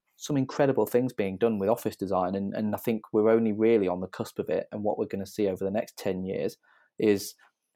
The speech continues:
you know, the integration of smart buildings, which is something we're heavily looking at. So, you know, the point where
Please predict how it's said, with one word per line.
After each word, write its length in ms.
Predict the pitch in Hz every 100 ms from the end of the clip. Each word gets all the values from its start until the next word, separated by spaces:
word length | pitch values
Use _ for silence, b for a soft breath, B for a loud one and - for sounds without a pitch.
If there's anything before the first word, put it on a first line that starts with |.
| _
you 80 | -
know, 100 | 104
the 200 | - 113
integration 500 | 107 - 110 101 104
of 60 | 95
smart 360 | - 113 113
buildings, 400 | 127 127 143 143
which 160 | - -
is 80 | -
something 320 | 110 98 101
we're 260 | 104 101
heavily 320 | 101 110 107 101
looking 320 | 104 - 127
at. 180 | 165 - -
So, 260 | 104 101
you 140 | 117 107
know, 80 | 101
the 80 |
point 340 | 104 - 110 104
where 280 | 107 98